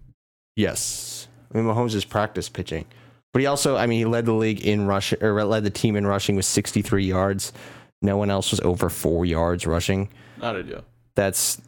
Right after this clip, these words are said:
Speaker 1: not good. I think that's probably ultimately, the Ch-, I mean, the Titans have a good front. I think that's where most of their problems were.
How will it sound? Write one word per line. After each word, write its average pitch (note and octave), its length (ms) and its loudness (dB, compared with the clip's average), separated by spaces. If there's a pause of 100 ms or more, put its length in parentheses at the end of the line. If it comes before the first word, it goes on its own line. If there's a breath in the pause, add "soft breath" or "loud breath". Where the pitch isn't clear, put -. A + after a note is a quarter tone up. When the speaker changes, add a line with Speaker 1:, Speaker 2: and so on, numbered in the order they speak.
(200)
Speaker 1:
not F2 440 0
good. E2 320 -2 (180)
I - 60 2
think C3+ 140 2
that's A#2 160 0
probably C3+ 300 2
ultimately, F#2+ 440 0
the A#2 180 2
Ch-, - 200 -2
I C#3+ 60 4
mean, C3+ 140 2
the B2+ 80 2
Titans D#3 300 2
have G2+ 120 0
a F#2 60 0
good F#2 220 0
front. E2+ 320 0
I - 60 -4
think F2+ 180 -2
that's E2+ 140 -4
where D#2 80 -4
most E2+ 180 -2
of - 40 -8
their - 100 -6
problems D#2+ 380 -4
were. D#2+ 200 -6